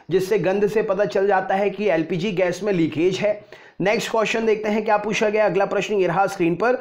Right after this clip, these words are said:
इंसुलिन की कमी के कारण होने वाला रोग कौन सा है? इंसुलिन की कमी के कारण कौन सा रोग होता है? राइट आंसर क्या हो जाएगा? तो डायबिटीज रोग होता है इंसुलिन की कमी के कारण।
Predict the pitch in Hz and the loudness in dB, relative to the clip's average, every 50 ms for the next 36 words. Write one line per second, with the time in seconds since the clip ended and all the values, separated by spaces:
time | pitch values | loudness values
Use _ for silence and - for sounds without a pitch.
0 | - - - - _ - - 196 208 - - 247 262 277 277 269 277 277 277 - | -6 -14 -20 -16 _ -2 0 0 0 2 0 0 2 2 0 0 0 0 0 2
1 | 254 226 226 240 247 - 254 254 - - 233 220 220 233 240 208 190 196 185 214 | 2 0 2 0 -2 -2 -2 -2 -2 0 0 2 2 2 0 0 2 2 2 2
2 | 233 226 214 208 220 226 214 180 175 185 202 214 208 214 - 196 175 160 160 160 | 2 2 2 4 4 4 2 4 4 4 4 4 2 0 0 0 -2 0 -2 -2
3 | 151 202 180 180 196 196 127 98 135 160 170 - - 190 190 196 202 208 196 226 | -2 -2 -2 0 0 0 -2 -2 -2 -2 -2 -2 0 2 2 2 2 0 -2 -4
4 | 196 214 180 170 175 180 170 202 185 - 175 160 160 185 226 254 - - - - | -2 -2 0 0 0 0 0 0 0 0 2 0 2 0 -2 -4 -6 -12 -18 -20
5 | - - - - 214 233 262 262 - - 254 247 233 226 233 214 202 208 196 - | -20 -8 -2 0 2 2 2 0 0 0 2 2 4 4 4 4 2 2 2 2
6 | 214 226 214 220 214 202 175 180 190 180 214 208 196 - 220 196 175 202 196 190 | 2 2 2 2 2 2 2 0 0 0 0 -2 -2 -2 -2 -2 0 2 2 2
7 | 190 190 190 185 185 180 208 220 220 220 226 208 165 156 151 165 160 165 156 156 | 4 4 2 2 2 2 0 0 0 0 0 0 2 2 2 2 2 0 -2 -2
8 | 220 233 214 196 208 202 202 185 170 180 180 175 196 196 202 214 208 180 175 175 | -2 -2 0 2 2 2 2 2 2 0 0 2 2 2 2 2 0 0 0 0
9 | - 196 190 196 202 170 202 208 190 180 175 185 190 202 196 - 190 185 190 226 | 0 0 0 0 0 0 -2 -2 -2 0 0 0 0 0 0 0 0 0 0 0
10 | 247 | -2